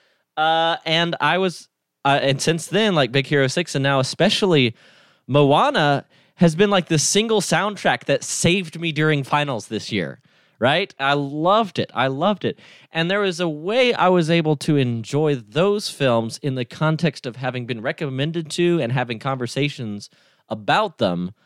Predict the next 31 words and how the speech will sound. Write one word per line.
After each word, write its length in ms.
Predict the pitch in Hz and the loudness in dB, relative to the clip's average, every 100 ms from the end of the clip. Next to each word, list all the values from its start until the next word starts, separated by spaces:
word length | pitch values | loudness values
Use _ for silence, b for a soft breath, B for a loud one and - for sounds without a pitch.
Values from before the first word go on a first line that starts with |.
| _ _ - | _ _ -4
with 160 | 104 | -4
friends, 600 | - 143 117 62 - - _ | -2 0 0 -2 -10 -14 _
uh, 240 | 92 85 80 | 0 0 0
and 140 | 92 | -2
by 160 | 95 95 | 0 -2
friends. 380 | - 85 62 - | -2 -6 -6 -6
So 280 | - 101 95 b b b | 0 0 0 b b b
I 140 | 110 | -2
think 400 | 135 - 226 208 - | -2 0 0 0 0
as 160 | 147 143 | 0 0
we 100 | 139 | -2
go 320 | 117 175 202 | 2 2 2
into 480 | - 151 175 160 156 | 2 0 0 -2 -2
Rogue 320 | 131 120 110 | 2 4 2
One, 560 | 107 127 120 92 90 92 - | 2 2 2 0 -4 -8 -8
the, 320 | 110 104 73 | -2 -2 -2
the 100 | 101 | -6
point 300 | - 156 156 | -2 2 2
I'm 120 | 117 | 2
trying 160 | 107 104 | 0 -2
to 60 | 95 | 0
make 180 | 92 - | -4 -4
here 220 | 101 90 | -2 -2
in 100 | 85 | -4
a 40 | |
very 160 | 82 90 | -6 -10
kind 180 | - 87 | -8 -10
of 60 | |
large 560 | 85 90 92 90 87 82 | -8 -6 -2 -2 -4 -8
circular 440 | - 92 - 78 | -10 -10 -8 -10
fashion 460 | 76 87 85 76 | -4 -2 -2 -2